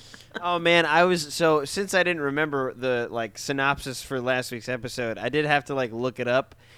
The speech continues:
and there was, like, a tempting moment where there was a little thing where Google was like,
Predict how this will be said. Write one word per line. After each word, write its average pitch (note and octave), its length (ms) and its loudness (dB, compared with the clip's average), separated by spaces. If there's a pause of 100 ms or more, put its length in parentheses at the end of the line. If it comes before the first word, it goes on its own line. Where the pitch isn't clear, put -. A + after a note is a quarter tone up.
(160)
and C3 120 -2
there C3+ 120 0
was, C#3 360 2
like, D3 140 0
a C3+ 80 0
tempting C#3+ 580 -2
moment C#3+ 400 2
where A#2 420 0
there B2+ 180 -2
was B2 140 -2
a B2 60 -8
little D3+ 220 2
thing F3 420 0
where C3 140 0
Google C#3 300 0
was C3 160 -2
like, C3+ 360 -2